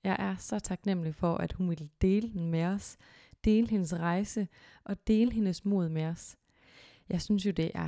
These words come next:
helt vildt smukt, hvordan at vi mennesker kan gå igennem forskellige ting, og så indse, at det handler om at tage et valg. Tag et valg om at ville noget andet her i livet.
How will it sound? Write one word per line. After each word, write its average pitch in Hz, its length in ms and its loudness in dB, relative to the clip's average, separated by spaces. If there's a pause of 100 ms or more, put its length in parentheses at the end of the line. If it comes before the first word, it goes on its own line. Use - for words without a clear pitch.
(120)
helt 170 540 -2
vildt 190 240 -2
smukt, - 380 -2
hvordan 165 540 0
at 156 200 -6
vi 190 80 2
mennesker 185 500 0
kan 175 200 -4
gå 170 140 0
igennem 180 420 0
forskellige 185 480 -2
ting, 233 300 -2 (600)
og 214 100 0
så - 140 -2 (100)
indse, 240 560 0
at - 200 -4
det 196 80 2
handler 208 300 2
om 196 100 2
at 180 100 0
tage - 200 -4
et 160 140 -4
valg. 180 220 0 (540)
Tag 233 200 2
et 175 160 0
valg 220 220 4
om 185 200 0
at 165 180 -2
ville 220 240 4
noget 208 160 -2
andet 175 240 0
her 165 120 -2
i 151 60 -2
livet. 156 320 -2